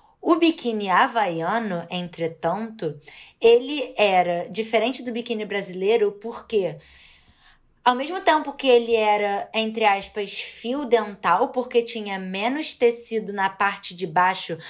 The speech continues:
ao invés de ser tipo um triângulo, onde ia do meio do seu bumbum até embaixo, sem entrar muito no bumbum, tipo, ele fazia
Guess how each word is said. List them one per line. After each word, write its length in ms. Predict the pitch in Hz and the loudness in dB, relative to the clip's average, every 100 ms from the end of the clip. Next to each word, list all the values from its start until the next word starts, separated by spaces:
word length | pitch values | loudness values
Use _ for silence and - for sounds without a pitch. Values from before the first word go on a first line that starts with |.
| - | -4
ao 100 | 214 | 0
invés 280 | 226 240 285 | 2 4 2
de 80 | 320 | -2
ser 240 | - 269 | -4 -2
tipo 320 | 254 269 - 254 | -2 -4 -4 -4
um 160 | 254 | -4
triângulo, 960 | 247 247 220 220 220 196 165 170 170 165 - - | -4 0 4 4 2 -4 -6 -4 -4 -6 -14 -6
onde 380 | 214 220 214 208 | -2 -2 -2 -2
ia 560 | 220 208 196 190 185 180 - - | -2 -4 -2 0 0 -2 -12 0
do 160 | 208 | 2
meio 340 | 214 226 285 294 | 4 2 2 -2
do 120 | 302 | -4
seu 280 | - 269 233 | 2 2 4
bumbum 560 | 240 233 208 208 190 - | 0 0 0 -2 -4 0
até 340 | 208 208 226 | 0 2 2
embaixo, 580 | 240 254 226 202 190 - | 2 2 4 4 2 -8
sem 440 | - - 240 262 277 | -10 -2 0 0 -2
entrar 560 | 277 240 247 233 262 | -2 -4 0 2 2
muito 380 | 254 233 233 220 | -2 -4 -6 -4
no 120 | 220 | -4
bumbum, 640 | 214 202 190 180 214 202 | -4 -6 -6 -6 -6 -6
tipo, 320 | 185 - 214 208 | -6 -4 0 0
ele 200 | 208 220 | 0 0
fazia 600 | 220 214 190 220 220 | -2 -2 -2 -2 -2